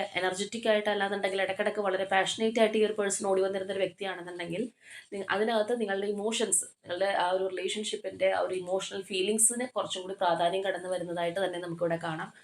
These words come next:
മാത്രമല്ല ഈ ഒരു പേഴ്സൺ ആണെന്നുണ്ടെങ്കിൽ ആ ഒരു ഇമോഷണൽ ഫീലിങ്സ് ഒരുപാട്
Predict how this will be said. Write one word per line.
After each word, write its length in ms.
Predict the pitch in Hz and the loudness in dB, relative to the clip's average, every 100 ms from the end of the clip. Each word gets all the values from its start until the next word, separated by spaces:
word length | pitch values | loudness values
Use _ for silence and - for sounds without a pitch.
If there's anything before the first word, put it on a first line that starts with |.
| - - - | -20 -20 -10
മാത്രമല്ല 320 | 226 233 233 | -4 0 0
ഈ 80 | 226 | 4
ഒരു 100 | 233 | 4
പേഴ്സൺ 340 | 233 214 208 220 | 4 4 4 2
ആണെന്നുണ്ടെങ്കിൽ 520 | 202 202 202 196 196 | 2 0 -2 -2 2
ആ 80 | 190 | 2
ഒരു 140 | 190 | 2
ഇമോഷണൽ 380 | 190 185 185 190 | 0 -2 -2 -6
ഫീലിങ്സ് 380 | - 190 190 185 | -2 0 2 2
ഒരുപാട് 360 | 196 170 170 | 2 2 2